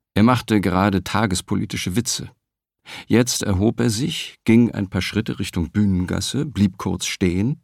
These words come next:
machte eine unerwartete, bedeutungsvolle Pause, um sich wieder ans Publikum zu wenden.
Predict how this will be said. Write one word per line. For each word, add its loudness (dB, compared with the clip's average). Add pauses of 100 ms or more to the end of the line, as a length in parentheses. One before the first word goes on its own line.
(380)
machte 0
eine 2
unerwartete, 2
bedeutungsvolle -4
Pause, 0
um -2
sich -8
wieder 2
ans -4
Publikum -6
zu -6
wenden. -4